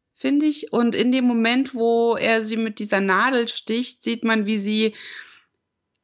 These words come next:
in vermeintlich, also es sieht aus wie ein Irrenhaus wegen dieser Fesseln am Bett und der weißen Kleidung. Und dann ist der Stachel eine Spritze und sie bekommt ihn, äh, sie bekommt sie von Krankenpflegern in Weiß.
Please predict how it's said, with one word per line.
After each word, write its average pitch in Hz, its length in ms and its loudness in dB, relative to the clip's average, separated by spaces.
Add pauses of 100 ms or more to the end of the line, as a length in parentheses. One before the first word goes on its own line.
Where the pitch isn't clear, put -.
(180)
in 247 420 4
vermeintlich, 202 840 2
also 190 200 2
es 175 160 0
sieht 214 200 0
aus 185 300 2
wie 262 80 2
ein 226 160 0
Irrenhaus 240 560 0
wegen 226 300 -2
dieser 226 280 -2
Fesseln 233 460 -2
am 226 220 0
Bett 226 220 0
und 220 160 0
der 196 140 0
weißen 202 380 0
Kleidung. 196 500 0
Und 240 200 0
dann 208 180 2
ist 220 180 -4
der 196 80 0
Stachel 170 320 0
eine 202 220 2
Spritze 240 680 0 (600)
und 220 300 2
sie 220 120 0
bekommt 208 540 0
ihn, 240 680 0 (220)
äh, 208 240 4
sie 202 100 0
bekommt 214 400 2
sie 233 160 0
von 220 640 0
Krankenpflegern 180 800 0
in 196 180 0
Weiß. 202 640 -2